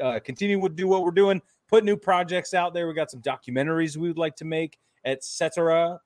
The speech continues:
some different segments of the show that need a little support. Um, and it's cheaper than one of my bougie coffees, as we like to say.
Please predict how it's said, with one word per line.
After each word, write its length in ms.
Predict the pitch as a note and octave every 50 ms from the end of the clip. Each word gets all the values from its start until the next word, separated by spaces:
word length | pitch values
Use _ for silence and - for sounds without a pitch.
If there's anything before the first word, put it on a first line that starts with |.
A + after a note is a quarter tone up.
| _ _
some 180 | - - C3+ C3+
different 260 | D3 C#3+ - B2+ -
segments 380 | - D#3+ D#3 D3+ D3+ D3 - D3+
of 60 | C3+
the 40 | B2+
show 420 | - - D#3+ D3+ D3 D3+ D#3 D3+
that 140 | C#3+ C#3 -
need 140 | B2+ C3+ C3+
a 40 | C#3
little 160 | C#3 C3+ C3
support. 480 | C3 - _ _ - D#3 D3+ D#3 - _ _ _ _ _ _ _ _ -
Um, 320 | A#2+ A#2 A2+ A2 A2 A2+ - -
and 160 | B2 B2 B2+
it's 140 | A#2+ - -
cheaper 360 | - - D#3+ D3+ - E3+ D#3+
than 140 | D3 D3 C3
one 120 | C3+ C3+
of 60 | C3 B2
my 140 | B2 A#2
bougie 340 | A2+ G#2+ B2 B2 B2+ C3 C3+
coffees, 480 | - - A2 G2 F2+ - F#2 F2+ E2+ F#2+
as 160 | F#2+ F2+ F#2
we 80 | G2 G2
like 220 | G2 F#2+ F2+ -
to 80 | - -
say. 320 | - G2 F#2 F2+ F2+